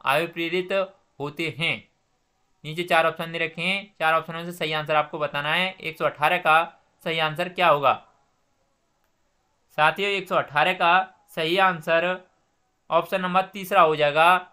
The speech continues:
यानी जो बच्चों के लिए अर्थपूर्ण होती है। अगला नेक्स्ट क्वेश्चन, क्वेश्चन नंबर एक सौ उन्नीस। एक सौ उन्नीस में पूछा है, द्विभाषी बच्चे या दो भाषा बनाने,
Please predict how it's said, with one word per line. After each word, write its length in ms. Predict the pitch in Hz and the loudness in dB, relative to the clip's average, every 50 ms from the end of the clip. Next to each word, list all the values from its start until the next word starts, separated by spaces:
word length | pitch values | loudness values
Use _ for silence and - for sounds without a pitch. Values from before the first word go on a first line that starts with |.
| - 139 | -12 -4
यानी 520 | 143 151 160 165 185 190 180 143 117 - - | -2 -2 0 0 -4 -6 -8 -10 -12 -12 -6
जो 200 | 160 175 202 214 | -4 -2 -2 0
बच्चों 420 | 190 175 156 - - - 196 208 180 | 2 2 0 0 -2 -8 -8 -8 -6
के 140 | 190 175 | -6 -8
लिए 400 | 156 156 160 165 175 180 180 180 - - | -6 -4 -4 -2 -2 -2 -4 -6 -4 0
अर्थपूर्ण 520 | 151 151 151 156 156 - 175 180 196 190 | 2 2 2 0 -10 -8 -8 -8 -6 -6
होती 300 | 156 127 123 - 156 147 | -8 -8 -10 -10 -12 -4
है। 340 | 135 147 143 120 - - _ _ _ _ _ _ _ _ _ _ _ _ _ _ _ _ _ _ _ _ _ _ - | 2 2 2 2 2 -4 _ _ _ _ _ _ _ _ _ _ _ _ _ _ _ _ _ _ _ _ _ _ -8
अगला 260 | 135 139 147 160 170 | -4 -2 0 0 0
नेक्स्ट 180 | 175 180 170 - | 0 -2 -4 -4
क्वेश्चन, 460 | 180 165 160 - 170 175 185 190 185 - | -6 -4 -2 -2 -2 -2 -2 -6 -10 -8
क्वेश्चन 220 | - 151 147 160 | -10 -8 -8 -8
नंबर 180 | 160 165 165 160 | -8 -8 -6 -8
एक 100 | 160 160 | -8 -6
सौ 100 | - 165 | -6 -8
उन्नीस। 400 | 160 160 160 156 120 - _ _ _ _ _ _ _ _ _ _ _ _ _ _ _ _ _ _ _ _ _ _ _ _ _ _ _ - | -8 -6 -8 -10 -10 -10 _ _ _ _ _ _ _ _ _ _ _ _ _ _ _ _ _ _ _ _ _ _ _ _ _ _ _ -8
एक 140 | 151 160 156 | -8 -6 -2
सौ 100 | 175 185 | -2 -2
उन्नीस 280 | 180 175 185 208 202 202 | -2 -2 -4 -6 -6 -6
में 120 | 202 196 | -6 -6
पूछा 260 | 180 170 170 185 170 | -6 -4 0 2 4
है, 380 | 165 170 180 185 190 196 - _ _ _ _ _ _ _ _ _ _ _ _ _ _ _ 135 | 4 6 4 4 2 -2 -6 _ _ _ _ _ _ _ _ _ _ _ _ _ _ _ -14
द्विभाषी 1000 | 123 139 175 190 214 202 156 131 131 139 139 - - 190 180 139 110 - _ _ - | -6 -4 -2 0 0 2 2 4 4 4 2 0 -6 -6 -6 -6 -8 -10 _ _ -2
बच्चे 340 | - 139 143 - - - 196 | 0 0 0 -2 -6 -4 -4
या 260 | 196 185 185 185 180 | 0 2 4 4 4
दो 480 | 156 139 151 170 185 196 196 190 - _ - | 2 0 -4 -2 -2 -2 -4 -6 -8 _ 0
भाषा 360 | 127 127 131 131 165 170 - | 0 0 0 2 2 2 4
बनाने, 640 | 151 151 147 151 156 160 165 170 175 175 180 180 | 4 2 -2 0 -2 -2 -2 -2 -4 -6 -6 -8